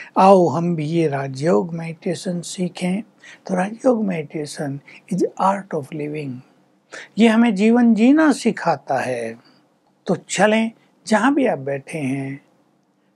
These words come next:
थोड़ा सोल कॉन्शियस हो जाएं। मैं सटिल आत्मा, भ्रकुटी की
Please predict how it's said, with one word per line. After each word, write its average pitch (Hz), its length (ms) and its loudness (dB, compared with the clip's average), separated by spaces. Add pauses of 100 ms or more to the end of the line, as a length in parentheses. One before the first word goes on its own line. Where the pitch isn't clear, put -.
(120)
थोड़ा 165 160 -2
सोल 147 300 -4
कॉन्शियस 156 600 -6
हो 156 100 -2
जाएं। 160 460 -6 (960)
मैं 233 180 2
सटिल 277 640 -2
आत्मा, 135 500 -6 (1600)
भ्रकुटी 233 680 2
की 170 360 -4